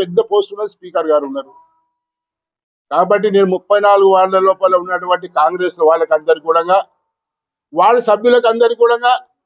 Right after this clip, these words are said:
వాళ్ళ ఉన్న జనాలకు ఓటర్స్ ఒకటే గౌరవంగా నేను వాళ్ళకి చెప్పడం ఏంటిదంటే, అందరు కలిసి కాంగ్రెస్ గెలిపియండి, వార్డు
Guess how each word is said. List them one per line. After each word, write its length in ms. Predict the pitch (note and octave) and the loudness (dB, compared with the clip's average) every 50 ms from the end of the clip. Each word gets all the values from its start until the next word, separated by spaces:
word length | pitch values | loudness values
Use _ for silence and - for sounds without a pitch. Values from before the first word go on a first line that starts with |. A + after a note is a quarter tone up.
| _ - | _ 0
వాళ్ళ 180 | G3 A3 B3 B3 B3 A#3+ | 0 2 2 4 4 4
ఉన్న 100 | A#3+ A3+ F#3 G#3 | 4 2 2 2
జనాలకు 360 | A3 A#3 A#3+ A#3+ A#3+ A#3 A3+ G#3+ A3 | 2 2 2 2 2 2 2 2 2
ఓటర్స్ 280 | A#3+ A#3 B3 A#3+ A#3 G3+ G#3+ | 2 2 0 -2 0 -2 -2
ఒకటే 260 | A3+ A#3+ A#3+ A#3+ A3+ F#3 D3+ _ _ _ _ _ _ _ _ _ _ _ C#3 E3 | -2 0 0 0 -2 -2 -4 _ _ _ _ _ _ _ _ _ _ _ -4 0
గౌరవంగా 360 | G3 A3+ A#3 A#3+ A#3+ A#3+ A#3 A#3 | 2 4 4 4 2 2 2 2
నేను 100 | A3+ A3 G3+ | 2 2 2
వాళ్ళకి 200 | G#3+ G#3+ G3+ F#3+ G3+ | 0 0 -2 -4 -6
చెప్పడం 260 | G3+ - A#3+ A#3+ A#3 A#3 | -2 0 2 4 2 2
ఏంటిదంటే, 400 | A3+ A3+ A3 A3 G#3+ A3+ A#3+ B3 B3+ A#3+ _ _ _ _ _ _ _ _ - E3 | 0 0 0 0 2 2 2 0 0 -2 _ _ _ _ _ _ _ _ -4 -4
అందరు 300 | G#3 A#3+ B3+ C#4 C4+ C4+ C4 | -4 -2 0 0 2 2 2
కలిసి 200 | C4 B3+ A3+ C#4 C4+ - A3 | 0 0 -2 -4 -4 -2 0
కాంగ్రెస్ 360 | A#3 B3 C4+ C#4 C4+ C4+ A#3 A3 B3 | 0 0 0 0 0 0 2 2 0
గెలిపియండి, 460 | A#3+ B3+ A#3+ B3 A#3+ A3+ G#3+ - - - _ _ _ _ _ _ _ _ _ _ _ _ _ _ _ _ _ _ _ _ D3+ | 0 0 2 0 0 0 0 -4 -10 -18 _ _ _ _ _ _ _ _ _ _ _ _ _ _ _ _ _ _ _ _ 0
వార్డు 220 | F3+ G#3+ B3+ C4 | 0 2 4 4